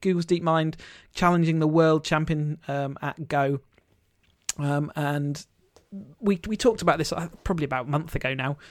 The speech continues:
um, where it first ha-, it first beat a human player, but this was the, the ultimate challenge 'cause he was playing the, the world champion, uh, and, and the, the, the A I won, which is something that say, they said could never be done.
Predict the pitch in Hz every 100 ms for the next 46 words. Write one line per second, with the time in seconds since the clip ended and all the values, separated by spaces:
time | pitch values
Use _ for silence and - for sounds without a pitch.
0 | - - - - 143 139 139 139 139 156
1 | 147 147 - - 156 147 - 165 170 165
2 | - 165 151 156 151 135 175 160 139 -
3 | 151 135 127 - 147 147 - 147 131 -
4 | - - - 160 160 151 - 151 139 -
5 | 139 139 127 151 143 139 - 151 143 143
6 | - 143 131 135 135 - 139 - 151 151
7 | 151 - - 151 156 156 - 160 156 165
8 | 156 160 160 156 160 180 123 - - -
9 | 160 - 147 - 180 175 160 156 160 156
10 | 156 156 160 - 151 160 156 151 160 151